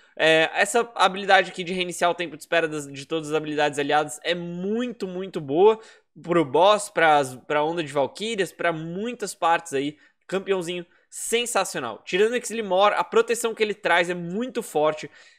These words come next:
Queima de vida é uma das melhores formas de você matar as waves em qualquer conteúdo do jogo, mas principalmente essas waves que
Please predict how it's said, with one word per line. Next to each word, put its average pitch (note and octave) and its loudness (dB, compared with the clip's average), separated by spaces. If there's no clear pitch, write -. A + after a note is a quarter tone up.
Queima C4 0
de G#3 -4
vida F#3 -2
é F3+ 4
uma G#3+ -2
das G#3 2
melhores G3+ 2
formas G3 -2
de E3+ -8
você F3+ -6
matar F#3 0
as F#3+ -2
waves F3 -2
em F3+ -8
qualquer G3+ 4
conteúdo G3+ 2
do F3 -2
jogo, G#3+ 6
mas F#3 -4
principalmente A#3 -6
essas G#3+ -6
waves G3 2
que - -14